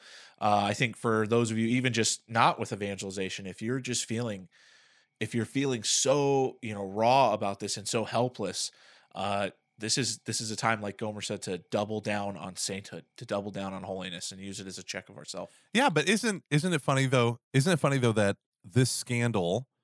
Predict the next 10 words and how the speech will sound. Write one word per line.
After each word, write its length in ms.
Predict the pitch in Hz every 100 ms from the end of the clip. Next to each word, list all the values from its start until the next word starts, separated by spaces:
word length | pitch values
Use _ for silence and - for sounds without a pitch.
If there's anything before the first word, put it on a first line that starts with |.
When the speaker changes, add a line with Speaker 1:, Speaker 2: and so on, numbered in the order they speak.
| _ _ _ _ _
Speaker 2:
which 220 | 117 123
is 120 | 110 -
horrific, 600 | 107 120 113 90 90 _ _ _ _
has 240 | 135 120 -
also 680 | 127 143 - 151 131 117 110 - _ _ _ _
revealed 720 | - 101 110 85 117 123 117 -
a 80 | 104
lot 360 | 98 98 107 -
of 200 | 104 87
the 320 | 95 90 87